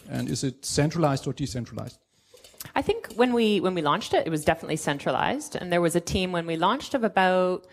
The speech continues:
Speaker 2: fifteen people at a core. Um, however, we had people across the globe who were also supporting this and interacting with users. So, um, the current team who is working on the, the learning opportunities itself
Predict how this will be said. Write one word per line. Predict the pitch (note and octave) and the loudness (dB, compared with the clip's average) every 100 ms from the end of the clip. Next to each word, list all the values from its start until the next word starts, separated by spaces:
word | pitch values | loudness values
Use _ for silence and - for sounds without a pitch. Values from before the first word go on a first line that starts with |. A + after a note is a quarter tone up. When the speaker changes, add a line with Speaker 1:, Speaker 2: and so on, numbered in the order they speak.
| _ | _
Speaker 2:
fifteen | - A#3 A#3 - - G#3+ G#3+ G#3 G3+ G3 - | 0 2 2 -4 -6 -2 -2 -4 -8 -12 -4
people | G#3 - G3 F3+ - | -4 2 4 4 2
at | E3 - | 0 -2
a | |
core. | - - - D3 D3+ B3 F4 - - | -10 -8 -2 2 2 0 -2 -10 -8
Um, | - D#3+ D#3 D#3 | -2 0 0 -2
however, | E3 D#3+ F3 | -2 0 0
we | E3 | 0
had | E3 E3 | 0 0
people | - E3+ E3+ D#3+ D3+ | 0 -2 0 0 0
across | - - E3+ D#3 - - | -2 0 0 0 -2 -4
the | D#3 | -4
globe | D#3+ D#3+ D#3+ D3+ | 0 2 0 0
who | |
were | D#3 D3+ | 0 4
also | D3+ - F3 | 4 2 -2
supporting | E3 E3 - E3+ E3+ E3 | -2 -4 2 4 4 2
this | D#3+ D#3+ D#3 | 0 0 -2
and | C3 | -8
interacting | D#3 D#3+ D3 - | -6 -2 -2 -4
with | D3+ F3 | -8 -4
users. | E3 F3 | -4 2
So, | F#3+ F3 - - - - | 2 2 0 -14 -14 -6
um, | - F3+ F3+ F3+ - - - | 2 4 4 0 -14 -20 -6
the | - | -2
current | G3+ - D4+ C#4+ G3 | 0 2 2 2 0
team | - A3+ A3+ A3+ | 0 2 2 2
who | G#3+ F#3 G#3 G3+ G3 | -2 -2 0 0 0
is | F3+ F3 E3+ E3 | 2 4 2 2
working | E3+ F#3 G3 F3+ | 0 2 0 -2
on | E3+ E3+ E3 | -2 -2 -2
the, | D#3+ D#3+ D#3 | -2 0 -2
the | - D#3+ | 0 2
learning | D#3+ E3+ F3+ E3+ E3 E3 _ _ D#3 | 4 4 4 -2 -4 -14 _ _ -2
opportunities | - E3+ F#3+ F3 E3 D#3+ | -2 -4 -4 -2 -2 -2
itself | - - D#3 G#3 D4 - | -4 0 2 2 0 -8